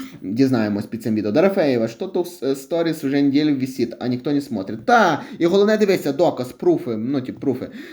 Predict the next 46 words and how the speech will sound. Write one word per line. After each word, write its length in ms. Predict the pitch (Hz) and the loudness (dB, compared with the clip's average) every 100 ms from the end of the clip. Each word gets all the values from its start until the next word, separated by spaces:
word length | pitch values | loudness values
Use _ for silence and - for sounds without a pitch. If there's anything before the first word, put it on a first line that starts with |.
| - | -18
що 420 | - 131 151 214 - | 0 2 4 2 -4
дійсно 420 | 120 165 185 139 131 | -6 -2 -2 0 0
не 460 | 127 135 147 170 | 0 -2 -2 -2
так 240 | 175 185 190 | 0 0 2
мало. 180 | 147 | 2
Дивіться, 260 | 131 139 127 | 4 2 0
шістсот 460 | 143 165 220 226 - | -2 0 2 0 2
п'ять 240 | 185 190 | 2 2
переглядів. 480 | 175 139 107 107 135 | 0 2 0 0 0
Ясно, 240 | 143 135 | 0 -2
два 160 | 117 127 | -2 0
лайка, 360 | 180 202 202 185 | 2 2 -2 -8
ну, 60 | |
це 120 | 175 160 | -8 -2
лайки, 320 | 147 143 135 | -2 -2 -4
то 120 | 135 | -6
так 360 | 131 180 - - | -6 -8 -10 -14
можете 380 | 165 156 160 156 | -6 -4 -2 -4
не 60 | |
ставити, 360 | 156 156 151 143 | 0 2 2 0
бо 100 | 135 | -6
тут, 180 | 131 - _ | -6 -10 _
якби, 400 | - - 120 120 - - _ _ 131 | -12 -8 -4 -4 -6 -14 _ _ 2
обідно 280 | 139 127 | 2 2
було, 160 | 120 117 | 2 0
якби 180 | 107 117 | 0 -2
тут 200 | 120 - | -6 -8
поставили 360 | 123 120 117 | -4 -2 0
тисячу 300 | 113 117 - | -2 -4 -2
лайків, 340 | 123 139 135 127 | 2 2 2 -2
а 120 | 113 | -2
через 280 | 113 117 117 | -2 -4 -4
тиждень 280 | - 117 113 | -4 -4 -4
списало 600 | 113 113 - 143 151 143 - - - | -8 -6 0 4 4 2 -6 -20 -6
YouTube, 320 | 123 131 151 | -2 0 0
бо 200 | 139 120 | 0 -2
того, 360 | 123 123 127 127 | -2 -2 2 0
що 520 | 127 123 117 117 110 110 | 0 0 2 2 0 -2
сторіс 320 | - 117 120 | -2 -2 -4
тільки 240 | 113 107 | -8 -8
тиждень. 440 | 107 123 95 92 95 | -4 -4 -4 -8 -6
Та, 160 | 95 | -6
це 120 | - | -4
було 180 | 107 117 | 0 2
би 100 | 117 | 4
обідно. 380 | 120 107 85 | 2 2 -2